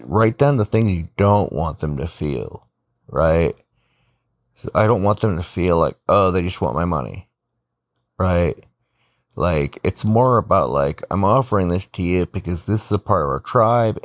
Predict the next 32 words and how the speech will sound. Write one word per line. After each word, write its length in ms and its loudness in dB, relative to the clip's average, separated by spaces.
and, 440 -6
and 160 -2
you're 120 -2
supporting 640 -2
our 180 0
tribe." 600 0
So, 180 -4
like, 240 -2
when 140 -2
you 140 -2
get 240 0
our 200 2
stuff, 640 -2
our 220 2
tribe 500 0
grows, 800 -2
you 160 -6
know? 500 0
You're, 280 2
we're 160 2
standing 560 0
for 180 -6
something 460 -6
here, 420 -2
and 160 -2
you 60 0
can 160 -4
be 80 4
a 40 0
part 440 -2
of 140 -2
that, 340 -2